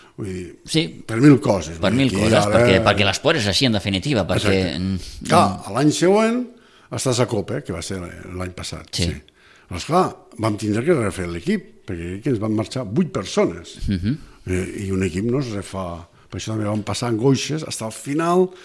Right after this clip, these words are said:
Speaker 1: que vam començar, eh, que sort que haguéssim guanyat dos o tres partits, jo crec que haguéssim fet fases.
Speaker 2: Sí, la temporada passada també
Speaker 1: Vull
Speaker 2: va
Speaker 1: dir
Speaker 2: ser
Speaker 1: que
Speaker 2: una
Speaker 1: també va
Speaker 2: miqueta,
Speaker 1: ser una cosa raríssima.
Speaker 2: una miqueta estranya, no?
Speaker 1: Sí.
Speaker 2: Perquè jo crec que l'equip comença amb unes perspectives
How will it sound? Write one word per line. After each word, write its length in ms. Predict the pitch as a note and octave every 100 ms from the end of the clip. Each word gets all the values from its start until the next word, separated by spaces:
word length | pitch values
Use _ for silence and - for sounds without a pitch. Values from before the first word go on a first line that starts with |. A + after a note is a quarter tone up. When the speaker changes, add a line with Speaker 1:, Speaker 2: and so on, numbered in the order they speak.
| - -
Speaker 1:
que 100 | -
vam 200 | A2 B2
començar, 600 | A#2+ C3 B2 C3 D3 E3+ A3
eh, 640 | B2 A2+ G#2 F#2+ E2+ E2+ F#2+ - _ _ _ -
que 120 | -
sort 180 | F#2+ B2+
que 80 | C3+
haguéssim 200 | A#2+ B2
guanyat 220 | B2 A#2+
dos 160 | A2 B2
o 40 | A#2+
tres 120 | C3
partits, 420 | C#3+ A#2+ E3+ F3 - - -
jo 140 | B2
crec 140 | C#3+ D#3
que 60 |
haguéssim 220 | A2+ - F#2
fet 140 | F#2
fases. 380 | - D3 - F#2
Speaker 2:
Sí, 160 | - A2+
la 80 |
temporada 300 | G2+ A#2 D#3+
passada 300 | F3+ D#3 F3 D#3+
també 220 | C3 C3+
Speaker 1:
Vull 40 |
Speaker 2:
va 40 | C3+
Speaker 1:
dir 60 |
Speaker 2:
ser 80 | D3+
Speaker 1:
que 40 |
Speaker 2:
una 80 | C3+
Speaker 1:
també 80 | D3
va 60 | D#3+
Speaker 2:
miqueta, 140 | E3+
Speaker 1:
ser 20 |
una 140 | F3 D3
cosa 240 | D3 C3
raríssima. 360 | A2+ F#3 - C3+
Speaker 2:
una 80 | C#3
miqueta 200 | E3 E3+
estranya, 360 | - A2+ G2+ G2
no? 80 |
Speaker 1:
Sí. 60 | -
Speaker 2:
Perquè 460 | C#3 B2+ A#2+ - G#2+
jo 100 | A#2+
crec 160 | D3+
que 80 | C#3
l'equip 260 | A#2+ D3+ C#3+
comença 320 | A#2 B2+ C3
amb 80 | A#2+
unes 200 | C3 A#2+
perspectives 840 | A2 - F#2+ - - C#3 - -